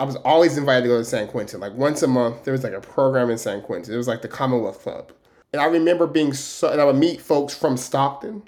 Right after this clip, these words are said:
in San Quentin. And in San Quentin versus at home, but in San Quentin, that's where they discovered they could code. 'Cause there was coding classes there in a way that weren't available to them outside.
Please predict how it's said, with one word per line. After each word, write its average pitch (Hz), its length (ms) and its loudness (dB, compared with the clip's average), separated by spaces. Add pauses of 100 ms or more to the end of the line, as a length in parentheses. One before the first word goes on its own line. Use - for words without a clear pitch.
(500)
in 135 160 0
San 135 280 0
Quentin. 139 500 -6 (720)
And 143 400 0
in 160 140 2
San 156 300 2
Quentin 208 420 2
versus 143 320 2
at 117 160 0
home, 165 360 4
but 123 140 2
in 156 160 0
San 151 260 0
Quentin, 175 500 -2
that's 135 220 0
where 160 60 -6
they 143 140 0
discovered 135 400 0
they 123 100 0
could 120 180 -8
code. 143 420 -8 (560)
'Cause 147 120 -4
there 127 100 2
was 127 160 -2
coding 170 380 2
classes 127 480 -4
there 107 360 2
in 117 120 -4
a 117 40 -2
way 127 220 2
that 120 120 0
weren't 123 200 0
available 117 440 -2
to 120 100 -12
them 107 160 -8
outside. - 520 -10